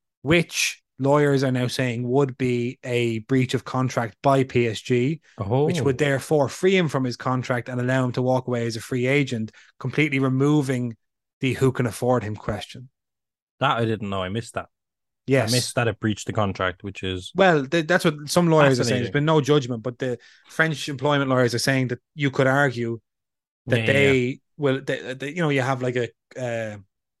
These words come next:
Speaker 1: a duty of care or something to your employees, or, you know.
Speaker 2: Of course.
Speaker 1: But if you, so if you've, uh,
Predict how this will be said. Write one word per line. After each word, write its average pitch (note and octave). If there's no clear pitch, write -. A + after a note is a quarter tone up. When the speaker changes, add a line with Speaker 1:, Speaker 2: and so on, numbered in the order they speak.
Speaker 1:
a B2+
duty C3
of G#2+
care B2+
or A#2+
something B2+
to G#2
your A#2
employees, A#2+
or, A2
you C3+
know. A2+
Speaker 2:
Of G#2+
course. B2
Speaker 1:
But C3+
if B2
you, D#3
so C#3+
if B2+
you've, C3+
uh, A#2